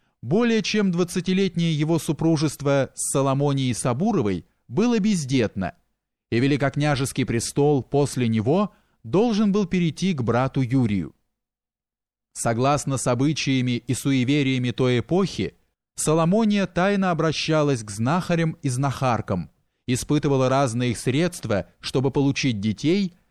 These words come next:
и сохранить любовь мужа, но ничто не помогало. Одно летописное сказание изображает сетование великого князя в следующей поэтической форме.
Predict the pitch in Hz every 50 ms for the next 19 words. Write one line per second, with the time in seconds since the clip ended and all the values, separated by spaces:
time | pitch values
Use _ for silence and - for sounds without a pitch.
0 | _ _ - 147 - - 160 - 165 175 180 202 226 - - 131 131 117 117 127
1 | 123 113 - - 117 143 196 220 190 143 175 180 180 170 175 - _ _ _ _
2 | 113 120 170 233 240 226 226 - - - 151 147 151 151 131 151 135 127 127 110
3 | 107 101 95 87 82 - - _ _ _ _ _ _ _ _ _ _ _ _ _
4 | _ _ _ _ _ _ _ _ _ _ _ _ _ _ _ _ _ _ _ _
5 | _ 107 117 123 120 135 147 156 156 147 139 - 143 139 156 156 139 - 147 135
6 | 135 127 - - 135 127 107 135 143 147 143 139 139 139 135 127 - - - 131
7 | 110 127 117 131 127 123 101 135 135 131 127 - - - - 139 143 139 - 135
8 | 120 127 127 123 117 120 127 131 135 - - 117 113 107 - 120 117 135 160 180
9 | 147 - 107 90 82 - _ _ _ _ _ - - - 127 156 208 220 180 208
10 | 190 151 - 185 175 170 156 143 131 - 139 127 - 143 - - - 127 - -
11 | 131 120 107 98 90 87 73